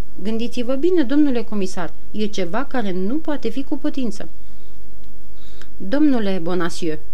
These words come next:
rosti comisarul privindu-l pe acuzat,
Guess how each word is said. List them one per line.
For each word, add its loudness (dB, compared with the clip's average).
rosti 0
comisarul 0
privindu-l 0
pe 0
acuzat, 0